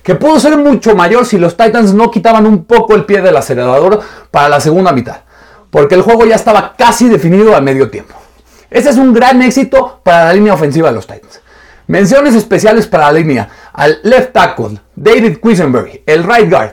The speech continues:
Nate Davis y el right tackle Dennis Kelly. Creo que el tac-, trabajo del left tackle David Quisenberry fue realmente bueno, considerando que estaba haciendo su primera titularidad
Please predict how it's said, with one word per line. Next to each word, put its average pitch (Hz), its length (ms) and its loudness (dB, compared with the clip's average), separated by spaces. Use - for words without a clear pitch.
Nate 214 280 0
Davis 208 420 0
y 165 80 -2
el 190 180 2
right 214 300 -2
tackle 233 340 0
Dennis 165 320 -2
Kelly. 87 220 -14
Creo 285 140 0
que 320 80 -2
el 226 160 -4
tac-, 185 320 -4
trabajo 196 420 0
del 143 240 0
left 202 240 0
tackle 139 300 -2
David 165 340 0
Quisenberry 180 600 0
fue 247 320 0
realmente 240 800 2
bueno, 156 380 -2
considerando 190 560 0
que 185 40 -6
estaba 208 260 0
haciendo 208 260 2
su 170 220 -4
primera 196 420 0
titularidad 143 640 -2